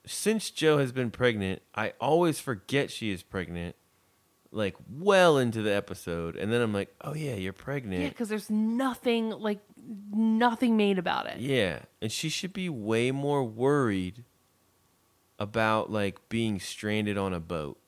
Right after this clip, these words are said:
Speaker 1: for even a night as a pregnant woman. Like, I feel like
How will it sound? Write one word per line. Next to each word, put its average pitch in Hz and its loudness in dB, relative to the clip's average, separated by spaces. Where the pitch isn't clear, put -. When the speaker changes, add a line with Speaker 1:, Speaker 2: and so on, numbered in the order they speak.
Speaker 1:
for 101 -4
even 117 -2
a 92 -2
night 85 -6
as 92 -4
a 92 -8
pregnant 92 -6
woman. 76 -10
Like, 101 0
I 117 2
feel 135 -2
like 123 0